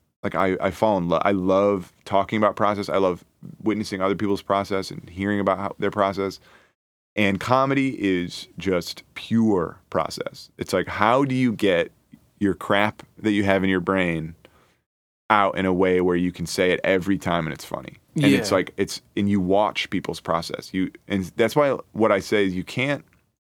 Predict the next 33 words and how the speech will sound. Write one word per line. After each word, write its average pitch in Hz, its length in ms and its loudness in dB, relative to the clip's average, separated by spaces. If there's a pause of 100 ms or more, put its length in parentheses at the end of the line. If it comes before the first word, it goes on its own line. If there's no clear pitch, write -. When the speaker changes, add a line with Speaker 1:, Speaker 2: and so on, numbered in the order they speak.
(480)
Speaker 1:
judge 98 260 2
a 92 60 0
comedian 95 520 0 (460)
from 87 220 2
one 87 340 0
set. 80 340 -2 (100)
You 101 120 -4
can't 120 280 0
judge 113 160 2
a 101 40 -2
comedian 101 280 0
from 85 140 -6
two 104 200 -2
sets. 82 440 -4 (380)
You 107 140 0
have 113 260 0
to 110 120 0
see 107 280 0
a 95 60 0
comedian 92 360 0
over 85 180 -4
time 82 320 -8
because 101 280 -2
it, 98 200 -2
because 95 380 -2
you're 98 200 0
judged 110 680 0 (240)
in 104 120 0
the 95 140 2
end 92 440 -2 (480)
by 92 180 2
how 101 300 2
you, 95 460 0